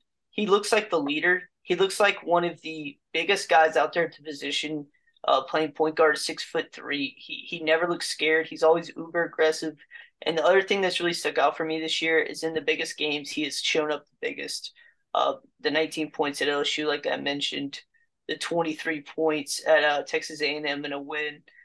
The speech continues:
And then he had twelve points, four assists, um, against Samford. And then he also had twelve points, five rebounds, and the game-winning bucket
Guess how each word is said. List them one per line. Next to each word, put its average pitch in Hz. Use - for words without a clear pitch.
And 165
then 165
he 170
had 170
twelve 175
points, -
four 170
assists, -
um, 151
against 147
Samford. 175
And 165
then 165
he 160
also 175
had 185
twelve 160
points, 165
five 160
rebounds, 160
and 190
the 180
game-winning 170
bucket 156